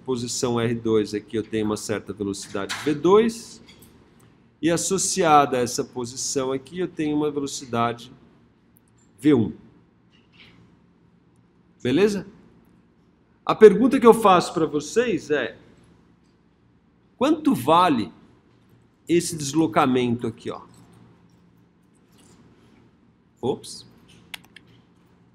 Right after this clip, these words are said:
Esse deslocamento circular aqui, ó. Dado que eu te dou como referência esse ângulo que eu vou chamar de d θ.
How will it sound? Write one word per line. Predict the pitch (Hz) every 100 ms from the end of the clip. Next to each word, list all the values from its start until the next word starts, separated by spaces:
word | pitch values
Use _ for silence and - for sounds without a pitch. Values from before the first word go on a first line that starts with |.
| _ _ _ _ _ _ _ _ _ _ _ _ _ _ _ -
Esse | -
deslocamento | 131 151 151 147 139 147
circular | - - 139 - 131 117 107
aqui, | 101 - -
ó. | - _ _ _ _ _ _
Dado | 117 175 220 180 127 95 - - - - _
que | -
eu | 156
te | 156 156
dou | 123 156 156 147 - - _ _ _ _ _ _ - - - _ _ -
como | 135 131
referência | 139 - 127 143 185 170 - 92 - - - _ _ _ _ _ -
esse | - 135 - 143 139
ângulo | 135 147 147 147 147 - _ _ _ _ _ _ _ _ _ _ _ _ _ -
que |
eu | 110
vou | 123
chamar | - 120 117 117
de | 117
d | 117 117
θ. | - 95 - -